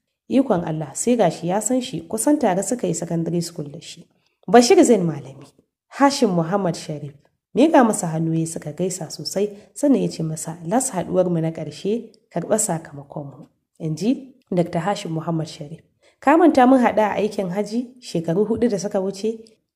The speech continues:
An yi haka fa, nan suka fara tattaunawa ta yaushe gamo, daga nan ya gabatar masa da Aisha a matsayin ƴarsa. Sosai Doctor Hashim Muhammad Sharif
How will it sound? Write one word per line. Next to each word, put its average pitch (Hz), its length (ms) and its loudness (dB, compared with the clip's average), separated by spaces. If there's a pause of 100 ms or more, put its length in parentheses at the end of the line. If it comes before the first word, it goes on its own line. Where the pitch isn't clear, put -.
(200)
An 247 180 4
yi 240 80 4
haka 233 240 0
fa, - 320 -10 (140)
nan 240 180 4
suka 240 220 -2
fara 160 260 -2
tattaunawa 156 680 -6
ta 185 100 -4
yaushe 156 300 -6
gamo, 165 340 -4 (260)
daga 190 220 8
nan 247 80 8
ya 285 100 8
gabatar 240 360 4
masa 208 240 -2
da - 100 -12
Aisha 180 500 0
a 156 40 -4
matsayin 180 500 -2
ƴarsa. 170 440 -8 (340)
Sosai 302 320 4
Doctor 240 260 4
Hashim 196 320 -2
Muhammad 175 420 -2
Sharif 165 300 -6